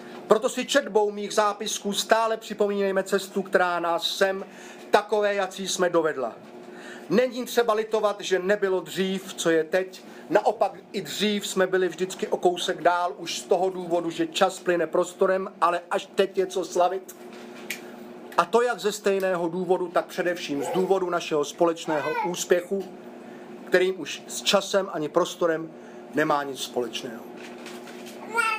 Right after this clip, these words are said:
Lidem se nesmí nic zakrývat, ani filozoficky tápající naděje. Mám za sebou požehnané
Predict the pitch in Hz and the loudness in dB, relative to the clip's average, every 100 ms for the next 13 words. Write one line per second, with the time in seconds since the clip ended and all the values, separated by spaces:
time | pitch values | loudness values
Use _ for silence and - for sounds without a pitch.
0 | 480 508 466 466 453 427 - - 196 208 | -2 -2 0 -2 -2 -2 -4 2 2 2
1 | 226 - 208 208 - 190 208 202 190 165 | -2 0 0 0 -2 -2 0 -2 0 -2
2 | 160 156 - 147 135 120 - - - - | 0 -2 0 -2 0 -4 -6 -16 -14 -16
3 | - - - - - - - - 160 165 | -16 -16 -16 -14 -14 -16 -10 0 2 2
4 | 165 - 170 180 175 185 170 - 180 165 | -2 0 2 2 0 -2 -4 0 -2 2
5 | 156 147 151 143 - - 143 139 - - | 0 2 -2 -2 -6 -4 -4 -4 -8 -4
6 | 123 123 110 - - - - - - - | -2 -2 -4 -10 -12 -14 -14 -14 -14 -14
7 | - - - - - - - - - - | -14 -14 -14 -14 -16 -16 -16 -14 -16 -16
8 | - - - - - - - - - 170 | -16 -16 -16 -16 -16 -16 -16 -10 0 0
9 | 185 196 202 175 175 170 160 175 175 156 | 2 -2 -2 0 2 0 0 -2 0 0
10 | 156 147 143 131 | 0 0 0 0